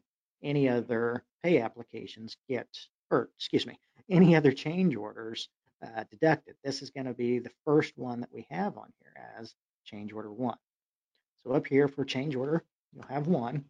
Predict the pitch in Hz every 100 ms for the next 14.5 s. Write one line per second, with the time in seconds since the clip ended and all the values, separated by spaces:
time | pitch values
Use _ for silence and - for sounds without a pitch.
0 | - 131 123 135 127 143 135 - 139 139
1 | 127 131 135 143 127 120 123 123 120 123
2 | 123 117 120 117 120 117 113 _ _ _
3 | _ - 104 104 104 107 _ _ _ -
4 | 170 143 127 123 117 120 107 107 117 -
5 | - 127 _ 120 113 110 - 117 113 101
6 | - - _ _ _ _ _ _ _ _
7 | _ - 147 127 117 110 107 151 170 -
8 | 127 190 147 127 110 104 110 104 104 104
9 | 104 104 - 107 - 135 151 - 117 -
10 | - 120 - 104 - 107 _ 110 104 _
11 | _ _ _ _ _ 107 _ 139 156 165
12 | - _ _ _ _ _ - 113 - 175
13 | 185 175 160 - 180 175 180 196 127 -
14 | 135 127 151 196